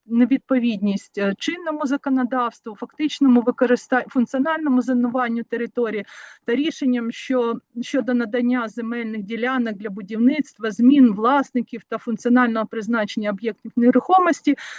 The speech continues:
е, рекомендується вважати, що при, е, затвердженні проекту внесення змін до генерального плану міста Чернігова така документація втратить чинність.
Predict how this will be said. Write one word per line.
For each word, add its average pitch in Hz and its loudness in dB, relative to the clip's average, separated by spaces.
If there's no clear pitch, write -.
е, 220 2
рекомендується 294 0
вважати, 247 -4
що 254 -6
при, 262 -2
е, 214 -2
затвердженні 233 -4
проекту 247 -4
внесення 233 -6
змін 240 2
до 214 -8
генерального 214 -4
плану 359 -4
міста 277 -4
Чернігова 202 -4
така 311 -4
документація 262 -2
втратить 226 -8
чинність. 180 -6